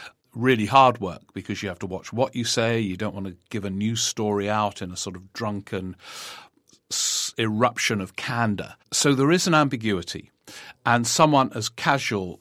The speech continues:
as Boris Johnson would not have reflected on the dangers of that ambiguity.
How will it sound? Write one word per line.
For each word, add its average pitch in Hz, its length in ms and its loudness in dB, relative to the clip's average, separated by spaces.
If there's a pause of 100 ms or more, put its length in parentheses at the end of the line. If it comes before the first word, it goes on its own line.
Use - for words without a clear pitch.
(200)
as 101 480 0
Boris 101 340 2
Johnson 104 600 -4 (440)
would 120 180 -2
not 123 240 2
have 110 260 -4
reflected 117 680 -4
on 107 180 0
the 107 80 0
dangers 107 720 -2 (100)
of 98 220 -4
that - 320 -4 (400)
ambiguity. 98 880 -4